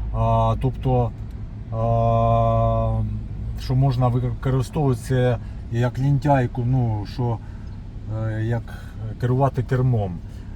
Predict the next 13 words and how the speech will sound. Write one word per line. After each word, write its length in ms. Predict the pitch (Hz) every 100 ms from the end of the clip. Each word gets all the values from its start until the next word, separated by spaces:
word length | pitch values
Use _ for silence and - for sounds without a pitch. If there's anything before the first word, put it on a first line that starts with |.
| -
Е, 1040 | 110 110 110 110 110 110 110 110 107 107 107 104 104 104 101
встановлюється 680 | - 151 170 151 147 - 139
спочатку 580 | - 143 151 143 -
на 120 | 143 135
кермо, 520 | 147 143 143 139 120 - - - - - 123
е, 160 | 123
хомут, 560 | 120 160 175 214 202 - - - - - 127
е, 320 | 127 127 131
чотири 560 | - - 156 147 143 127 - - -
вінта 440 | 127 147 151 139
закручуються 840 | 123 135 - 196 - 165 147 - 143
під 200 | 139 -
шестигранник, 840 | 143 - 143 127 139 131 123 120